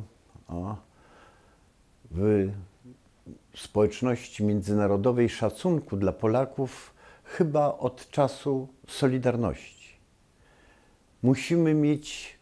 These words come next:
świadomość, że ma to bardzo wiele różnych przyczyn. Jedną z tych przyczyn jest właśnie nasz charakter narodowy, kształtowany nie tylko przez naszą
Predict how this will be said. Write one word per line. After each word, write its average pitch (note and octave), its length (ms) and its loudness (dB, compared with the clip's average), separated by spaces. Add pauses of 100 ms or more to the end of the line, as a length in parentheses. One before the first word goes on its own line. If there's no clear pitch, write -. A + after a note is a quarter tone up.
świadomość, D3 1300 0 (540)
że B2 720 2 (240)
ma C3+ 180 2
to C3 260 -4
bardzo B2 440 0
wiele C#3+ 500 2
różnych D3 600 2
przyczyn. - 540 -6 (1200)
Jedną A#2+ 460 4
z - 140 -12
tych - 160 -6
przyczyn C3 480 -4
jest C#3+ 180 0
właśnie D3+ 340 -2
nasz D3+ 220 -2
charakter C3+ 500 -2
narodowy, A#2+ 560 -6 (340)
kształtowany A#2 1000 2 (580)
nie A#2 120 0
tylko C3 520 0
przez - 720 -6 (1000)
naszą E2+ 560 -4